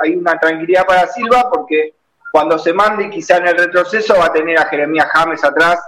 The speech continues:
eh, corriéndose, digamos, para armar la línea de cuatro de ese sector. Entonces, de alguna manera, al jugador que por ahí no es férreo en la marca, siendo lateral,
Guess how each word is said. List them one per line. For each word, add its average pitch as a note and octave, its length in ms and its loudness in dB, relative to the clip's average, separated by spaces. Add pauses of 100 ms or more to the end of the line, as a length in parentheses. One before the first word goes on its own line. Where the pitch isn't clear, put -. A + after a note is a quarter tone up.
(640)
eh, B2 240 -20
corriéndose, D3+ 1000 0
digamos, C#3+ 300 0
para C#3 220 0
armar D3 240 0
la C#3+ 100 2
línea C#3+ 220 -2
de C3+ 40 -4
cuatro D3 220 0
de C3+ 60 -2
ese C3 140 -10
sector. D#3+ 420 -2
Entonces, D#3 360 -4
de D#3+ 40 4
alguna F3 260 0
manera, G3+ 480 0 (280)
al D3 160 2
jugador F3+ 340 2
que F3+ 100 -2
por E3+ 160 2
ahí F3+ 200 2
no F#3 120 0
es F3 140 -4
férreo F#3 320 2
en F3 60 0
la F3 100 2
marca, F#3+ 420 2
siendo F3 320 0
lateral, F#3 540 2